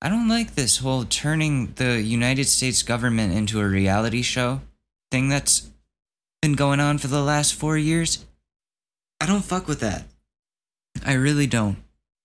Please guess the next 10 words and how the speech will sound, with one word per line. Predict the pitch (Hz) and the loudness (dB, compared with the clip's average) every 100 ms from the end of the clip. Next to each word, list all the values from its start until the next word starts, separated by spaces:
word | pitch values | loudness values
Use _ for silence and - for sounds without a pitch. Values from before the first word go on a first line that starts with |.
| _ _ _ _ - - | _ _ _ _ -16 -8
Oh, | 151 | -6
Reeve | 113 101 110 123 - | -6 -6 -6 -8 -8
Carney's | - 110 127 123 101 | -4 -2 0 0 0
in | 101 101 | 0 0
the | |
news. | 98 98 98 101 98 - _ _ _ _ _ _ _ _ _ | 0 0 0 0 -4 -8 _ _ _ _ _ _ _ _ _
My | 101 | -6
favorite | 95 - 110 110 104 90 | -4 -4 -2 -2 -4 -2
Broadway | 104 104 101 101 | 0 0 0 0
star. | 92 - 95 98 92 | 0 0 0 0 -2